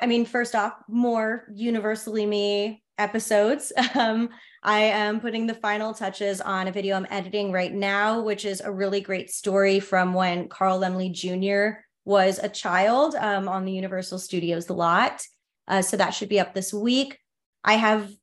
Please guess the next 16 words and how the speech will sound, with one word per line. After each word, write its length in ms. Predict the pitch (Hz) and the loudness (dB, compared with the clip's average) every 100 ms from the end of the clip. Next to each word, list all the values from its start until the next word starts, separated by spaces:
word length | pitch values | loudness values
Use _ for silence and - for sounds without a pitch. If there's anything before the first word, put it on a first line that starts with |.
| 240 _ | -20 _
written 440 | 175 175 190 214 | -6 0 0 0
some 180 | 233 254 | -4 0
other 240 | 247 240 247 | 2 2 -2
scripts, 520 | - - 254 247 - | -6 -2 -2 -2 -6
uh, 280 | 208 202 190 | -2 -2 -2
a 80 | 202 | -4
tour 520 | - - 202 202 196 | -8 -4 0 2 2
of 380 | 196 190 190 - _ | 0 -2 -4 -8 _
Boris 380 | 190 190 185 190 | -4 -2 -2 -4
Karloff's 600 | - 196 190 175 185 - | 0 2 4 2 0 -6
homes 540 | 220 220 214 220 214 | -4 0 0 0 -2
all 300 | - 185 185 | -2 -2 0
over 260 | 180 175 175 | -2 -2 -6
L 280 | 180 175 | -6 -2
A. 540 | 196 208 202 202 202 202 _ _ _ _ | 2 4 4 4 2 -6 _ _ _ _
Um, 760 | 202 196 190 185 185 185 185 | 0 2 4 4 4 4 2